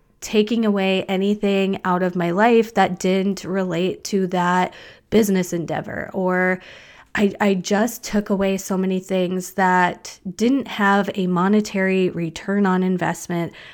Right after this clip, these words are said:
I did it for the sake of building my business and providing for my family and my dreams and all of that stuff. So I've been in the depths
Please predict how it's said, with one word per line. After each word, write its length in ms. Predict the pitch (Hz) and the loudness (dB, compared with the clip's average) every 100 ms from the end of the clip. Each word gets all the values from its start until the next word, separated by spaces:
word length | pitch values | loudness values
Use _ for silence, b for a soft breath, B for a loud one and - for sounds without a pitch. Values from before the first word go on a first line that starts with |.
| B | B
I 80 | 185 | 0
did 140 | 185 | 2
it 100 | 185 | 0
for 160 | - 175 | -2 -4
the 120 | 175 | -4
sake 320 | - 202 208 | 0 0 2
of 100 | 208 | 2
building 340 | 208 202 208 | 4 4 4
my 140 | 202 190 | 2 0
business 800 | 175 170 180 185 175 175 175 - | -2 -4 -4 -4 -2 -4 -6 -8
and 340 | 190 180 175 | -4 -2 -4
providing 580 | - 180 180 175 185 180 | -4 -2 0 0 0 -2
for 380 | - 190 175 170 | -2 -2 0 0
my 140 | 165 | -2
family 420 | 170 233 214 180 | 2 4 4 2
and 140 | 170 170 | 0 0
my 100 | 180 | 0
dreams 460 | 196 226 220 196 | 2 4 4 4
and 100 | 190 | 0
all 180 | 185 175 | 0 0
of 80 | 175 | 0
that 200 | 180 - | -2 -2
stuff. 160 | - 175 | -6 -8
So 160 | 208 | -6
I've 360 | - 233 302 - | 0 0 0 0
been 380 | 185 190 220 240 B B B B - | 0 2 2 -2 B B B B 2
in 220 | 214 208 | 4 6
the 140 | 202 | 4
depths 560 | 170 165 190 220 - | 2 0 0 0 -6